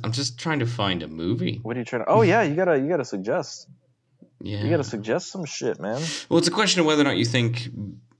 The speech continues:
Speaker 1: by the next time that we record, you would have the ability to watch How I Met Your Father.
Speaker 2: How I Met Your Father?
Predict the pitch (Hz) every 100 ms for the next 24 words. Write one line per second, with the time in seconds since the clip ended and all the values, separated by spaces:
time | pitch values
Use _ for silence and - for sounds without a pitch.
0 | - 104 117 110 104 104 - 101 98 82
1 | 64 76 62 - 90 76 69 - - _
2 | _ _ _ _ _ _ _ - 92 90
3 | 90 101 85 82 78 - - - - 85
4 | 92 90 87 73 78 73 - - 60 62
5 | 55 50 - 53 50 - - _ _ _
6 | _ _ _ _ - 104 104 101 - 92
7 | - 90 104 123